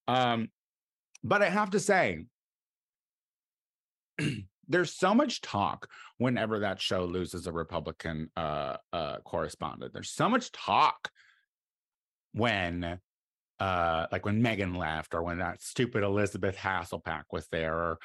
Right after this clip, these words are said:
God, that, uh, uh, Jada, Jada, Jada,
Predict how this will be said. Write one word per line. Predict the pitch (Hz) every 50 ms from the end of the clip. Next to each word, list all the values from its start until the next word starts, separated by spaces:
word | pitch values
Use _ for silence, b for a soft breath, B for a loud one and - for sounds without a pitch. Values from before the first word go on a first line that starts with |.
| B B B B B
God, | - 123 113 107 104 98 98 92
that, | 95 92 90 98 - _ _ B B B B _ _ -
uh, | - 92 90 87 101 101 98 98 95 - - -
uh, | 95 92 87 85 85 85 87
Jada, | 87 - 107 95 98 104 98 98 95
Jada, | 95 - - 104 101 104 95 95 95
Jada, | 87 92 - 104 101 101 98 95 95 95 90 92